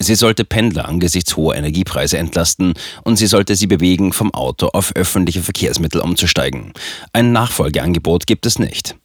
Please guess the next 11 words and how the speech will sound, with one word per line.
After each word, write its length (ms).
Ab 160
ersten 340
September 480
ist 200
für 80
die 100
Kundschaft 480
erstmal 380
alles 340
beim 180
Alten. 460